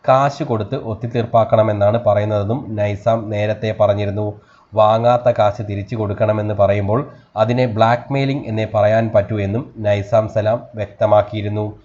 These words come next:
ചിത്രത്തിനെതിരെ ആരോപണവുമായി കോടതിയിൽ പോയ ആരുടെയും കൈകളിൽ നിന്ന്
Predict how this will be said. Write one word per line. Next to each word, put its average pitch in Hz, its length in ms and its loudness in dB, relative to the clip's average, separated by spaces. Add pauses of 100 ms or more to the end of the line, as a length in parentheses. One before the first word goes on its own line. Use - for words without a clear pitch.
(360)
ചിത്രത്തിനെതിരെ 139 720 0
ആരോപണവുമായി 110 840 4
കോടതിയിൽ 113 640 0
പോയ 110 280 -2 (100)
ആരുടെയും 113 580 2
കൈകളിൽ 107 400 0
നിന്ന് 101 220 -4